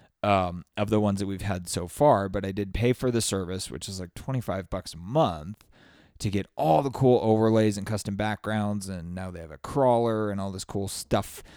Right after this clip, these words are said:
that you can do on the platform. It is very, very cool, and I like producing content for it, you know, like the overlays and the, and all that. It's very fun, but that's a lot of money every month, and I don't necessarily have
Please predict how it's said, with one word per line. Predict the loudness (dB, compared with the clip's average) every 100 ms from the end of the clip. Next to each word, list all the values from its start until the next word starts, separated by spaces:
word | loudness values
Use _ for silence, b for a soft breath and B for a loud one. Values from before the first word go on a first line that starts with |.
| B -4
that |
you | -2 -2
can | -2 6
do | 8 8 6 2
on | -2
the | -4
platform. | 0 0 0 -4 -6 -4
It | 6
is | 6 6
very, | -2 -8 0 4 4 2
very | 0 -4
cool, | 0 4 4 4
and | -2
I | -4
like | -6 -6 -6 -4
producing | 0 0 -2 -6
content | -4 -4 -4 -6 -8
for | -6 -6 -4
it, | -6 -8
you | -10
know, | -8
like | -10 -10
the | -10
overlays | -8 -8 -8 -8 -10 -12 -10
and | -10 -10
the, | -12 -14 B B B B B B B 0
and | 4
all | 4 2
that. | 6 6 6 0
It's | -6 -2
very | 2 4 2
fun, | -2 0 8 8 8 4 2 -2 -4 -10 0
but | 4 4 2 -2 _ _
that's | -8 -6 -4
a |
lot | -4 -4
of | -4
money | -2 0 0 -2 -4 -4
every | -4 -4
month, | -4 -6 -8
and | -6
I | -6
don't | -6 -6 -8 -14 _ _ _
necessarily | -4 -4 -4 -4 -4 -4 -6
have | -6 -8 -8